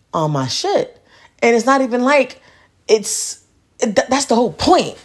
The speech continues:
You know what I mean? So the fact that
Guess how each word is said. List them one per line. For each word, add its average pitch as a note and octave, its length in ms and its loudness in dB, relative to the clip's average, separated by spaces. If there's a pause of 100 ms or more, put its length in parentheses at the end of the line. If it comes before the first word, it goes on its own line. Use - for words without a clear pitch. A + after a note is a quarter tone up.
(180)
You D4+ 60 -2
know F4 80 4
what G4 120 0
I - 20 -2
mean? G#4+ 260 0 (420)
So G#3 520 2 (1600)
the D#3 120 0
fact C4+ 380 0
that A3 420 2